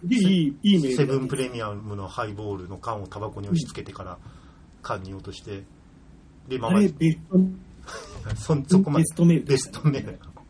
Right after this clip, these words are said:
Speaker 1: うん。
Speaker 2: で、酔っ払った矢島がママチャリに乗って蛇行しながら、
Speaker 1: うん。
Speaker 2: 「信玄堤んとこで風浴びてから帰るから」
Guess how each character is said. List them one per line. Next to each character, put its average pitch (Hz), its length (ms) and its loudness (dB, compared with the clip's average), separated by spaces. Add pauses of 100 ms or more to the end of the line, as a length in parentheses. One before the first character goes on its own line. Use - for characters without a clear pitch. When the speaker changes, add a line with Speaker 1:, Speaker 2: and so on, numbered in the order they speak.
(800)
Speaker 1:
う 131 60 -10
ん。 - 20 -10
Speaker 2:
で、 123 60 -8
酔 123 100 0
っ - 40 -8
払 110 200 -2
っ - 20 -14
た 110 80 -8
矢 101 140 -4
島 101 240 -8
が 151 120 0
マ 110 140 -4
マ 98 120 -8
チ 98 100 -10
ャ 90 40 -10
リ 90 60 -12
に 92 100 -14
乗 90 100 -14
っ - 20 -18
て - 160 -18
蛇 87 160 -12
行 85 160 -14
し - 120 -18
な 90 60 -14
が 85 80 -14
ら、 82 120 -14
Speaker 1:
う 151 40 -6
ん。 120 180 -8 (1160)
Speaker 2:
「信 156 260 0
玄 160 200 2
堤 165 340 0
ん 143 60 -2
と 139 80 -4
こ 131 140 -4
で 110 80 -4
風 117 260 -6
浴 120 140 -6
び - 60 -20
て 135 120 -8
か 139 80 -8
ら 131 80 -6
帰 135 240 -4
る - 60 -10
か - 120 -10
ら」 107 120 -8